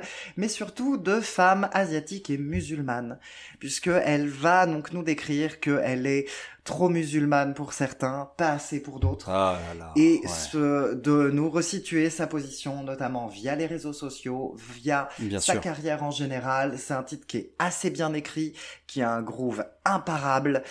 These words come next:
Speaker 1: Écoutez Likes, écoutez Rouge et, euh, écoutez Wi-Fi aussi, hein, c'est évidemment du tout bon, mais Wi-Fi, il est un peu plus lascif. Là où, euh, j'aime beaucoup, la, j'aime beaucoup, euh, Rouge parce qu'il y a ce côté un peu plus funky,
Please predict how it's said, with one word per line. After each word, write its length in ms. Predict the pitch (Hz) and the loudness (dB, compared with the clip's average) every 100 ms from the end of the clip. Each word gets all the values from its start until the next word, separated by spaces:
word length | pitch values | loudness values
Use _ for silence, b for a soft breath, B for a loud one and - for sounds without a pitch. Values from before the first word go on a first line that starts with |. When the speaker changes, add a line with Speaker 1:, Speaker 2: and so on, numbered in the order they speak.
| B B B B B B B _ - | B B B B B B B _ 2
Speaker 1:
Écoutez 400 | 185 185 214 202 | 2 2 2 6
Likes, 420 | 190 190 190 - - | 6 6 2 -4 -2
écoutez 400 | 175 180 220 190 | -2 -2 0 0
Rouge 420 | 143 151 170 151 - - | 2 2 2 0 -6 2
et, 220 | 151 165 | 4 6
euh, 260 | 131 120 - | 6 4 2
écoutez 320 | 110 - 160 | -4 -2 2
Wi-Fi 380 | 165 139 147 135 | 4 4 2 0
aussi, 300 | 123 120 214 | 0 -6 -2
hein, 140 | 180 160 | -2 -2
c'est 220 | - 127 | -4 -4
évidemment 520 | 131 131 135 135 160 | -2 -6 -4 -2 -2
du 220 | 139 190 | -6 -10
tout 160 | - 180 | -8 -8
bon, 240 | 156 170 - B - | -6 -6 -8 B -4
mais 100 | 139 | 0
Wi-Fi, 640 | 147 143 - 156 175 170 | 0 -2 -2 0 0 0
il 120 | 139 | -4
est 20 | |
un 80 | 135 | -4
peu 160 | 147 139 | -4 -6
plus 220 | - 190 | -6 -4
lascif. 560 | 165 151 - 160 - - B B | -2 -4 -6 -10 -14 -18 B B
Là 240 | 120 180 190 | -4 -4 -4
où, 220 | 180 180 | -6 -4
euh, 340 | 143 135 - _ - | -2 -4 -6 _ -8
j'aime 260 | 113 180 | -2 -2
beaucoup, 580 | 170 165 - 165 160 - - | -2 -6 -8 -12 -10 -12 -10
la, 380 | 123 127 110 107 | -4 -2 -2 -2
j'aime 220 | 127 143 | -2 -2
beaucoup, 400 | 160 - 165 151 | -4 -6 -4 -2
euh, 140 | 127 | 0
Rouge 320 | 120 151 185 - | -2 -4 -6 -4
parce 160 | 123 | -4
qu'il 100 | - | -4
y 40 | 139 | -8
a 20 | |
ce 40 | |
côté 200 | - 143 | -8 -8
un 80 | 135 | -8
peu 100 | 98 | -10
plus 200 | - - | -16 -14
funky, 420 | - 135 127 156 | -8 -8 -8 -12